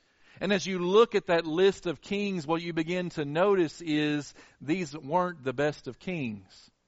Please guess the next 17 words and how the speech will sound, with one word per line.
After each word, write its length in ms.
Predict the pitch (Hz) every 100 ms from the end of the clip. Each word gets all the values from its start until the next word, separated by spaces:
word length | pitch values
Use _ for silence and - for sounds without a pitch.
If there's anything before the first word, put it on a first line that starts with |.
| _ _ _ _ _ _ _
In 120 | 135
fact, 260 | 135 170 160
they're 80 | 165
about 280 | 151 156 -
fifty-fifty. 600 | 151 147 143 170 - 120
If 140 | -
you 80 | 120
go 160 | 147
back 260 | 139 143 143
and, 160 | 120 117
and 260 | 127 113
look 240 | 113 160 151
at 220 | 131 139
each 240 | 143 -
of 60 | 131
those 200 | 123 113
guys, 520 | 127 127 131 135 127